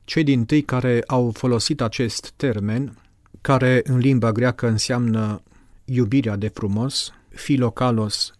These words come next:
iubirea de frumos. Așadar, primii sfinți părinți care au folosit acest termen sunt, uh, Sfântul Vasile cel Mare și Sfântul Grigorie Teologul, care împreună au alcătuit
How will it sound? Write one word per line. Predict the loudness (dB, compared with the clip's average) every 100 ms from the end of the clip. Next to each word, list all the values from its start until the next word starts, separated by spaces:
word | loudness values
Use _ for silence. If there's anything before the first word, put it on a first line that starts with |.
| _ _
iubirea | -4 -2 0 -2 0 -4 -4 -8
de | -8 -4
frumos. | -4 -2 -2 -2 -2 -6 -10 -20 _ -20 -10
Așadar, | -4 -2 2 2
primii | 2 2 4 4 4 0
sfinți | -4 0 2 2 0
părinți | 2 2 2
care | 0 2 2
au | 2 0
folosit | 2 0 2 2 0 -2 -18 -18 -18 -6
acest | -4 0 0 0 -8 -10 -20 _ _ -2
termen | -2 0 0 -2
sunt, | -2 2 4 4 2
uh, | 2 4 4 0 -4 -10
Sfântul | -8 -2 2 2
Vasile | 2 0 0
cel | 0 0
Mare | 2 2 2
și | 0 -2
Sfântul | -4 0 -2 0 -2
Grigorie | 0 0 -2 0 -2
Teologul, | -2 -4 -2 -4 -4 -2 -4 -8 -20 -20 _ _ -16
care | -2 2 6 6 4
împreună | 2 2 4 2 4 2 0
au | 0 2 2 0
alcătuit | 0 0 -2 0 2 2 0